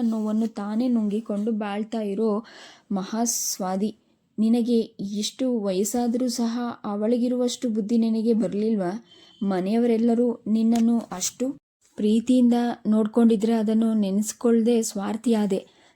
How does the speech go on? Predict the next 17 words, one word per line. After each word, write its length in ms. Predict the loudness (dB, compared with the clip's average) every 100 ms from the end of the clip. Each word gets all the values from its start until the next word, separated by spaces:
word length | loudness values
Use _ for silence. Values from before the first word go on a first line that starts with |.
| -2
ನಿನ್ನ 240 | 2 2 2
ಬಳಿ 280 | 4 4 2
ಇನ್ನೆಷ್ಟು 580 | 2 2 2 2 0 2
ಮಾತನಾಡಿದ್ರೂ 680 | 2 0 0 2 4 2 2
ಪ್ರಯೋಜನವಿಲ್ಲ. 640 | 2 2 2 0 -2 -4 -8 _ _ _ 0
ಇನ್ನು 280 | 4 4 4
ನಮಗೆ 520 | 2 2 2 2 2
ಮಾಡಿದ 460 | -2 -4 0 0 2
ಉಪಕಾರ 480 | 0 -4 -4 -4
ಸಾಕು, 540 | -4 -4 -4 -4 -6 _
ಇನ್ 180 | 0 2
ಮುಂದೆ 320 | 2 2 2
ನಾನು 280 | 0 0 -2
ಹೇಳ್ದಂತೆ 500 | -2 0 0 0 -2
ಕೇಳ್ಬೇಕು. 640 | -2 -2 0 -2 -4 -10 _ _ _ _ _ -6
"ಆಗ್ಲಿ 300 | 0 2 2
ಭಾವ, 260 | 2 0